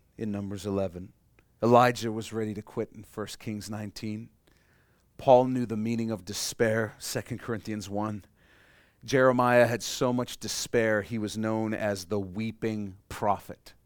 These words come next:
the last guy you would ever invite to a party. Have you ever had doubts? I think it's helpful to understand that doubt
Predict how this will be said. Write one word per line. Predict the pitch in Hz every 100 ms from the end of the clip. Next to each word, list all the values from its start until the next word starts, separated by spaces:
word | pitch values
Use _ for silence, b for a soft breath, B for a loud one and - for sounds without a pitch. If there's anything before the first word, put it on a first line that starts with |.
| _ b b b b b b
the | 110 104
last | 104 107 110 -
guy | 104 101
you | 98
would | 98
ever | 98 95 98
invite | 87 92 92
to | -
a | 85
party. | - 92 87 78 _ _ _ - _ _ _ _ _ _ _ _ _ _ _ -
Have |
you | 110
ever | 120 107
had | 117 113 107 92 - _ _ _ _ _ _ -
doubts? | 95 92 107 - - - - - _ _ _ _ _ _ _ _ _ _ _ _ _ -
I |
think | 110 120
it's | -
helpful | - 127 - 113
to | 113
understand | 113 107 - - 110 110
that | 101 98 95
doubt | 113 113 110